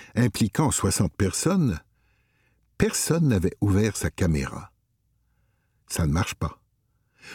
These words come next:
On a l'impression de parler dans le vide pour un sujet délicat. En bref,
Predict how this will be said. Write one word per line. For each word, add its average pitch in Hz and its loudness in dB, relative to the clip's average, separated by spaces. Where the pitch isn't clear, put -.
On 120 4
a 120 4
l'impression 117 2
de 92 2
parler 95 2
dans 95 2
le 85 2
vide 92 0
pour 80 -2
un 82 0
sujet 92 0
délicat. 82 -2
En 90 2
bref, 120 0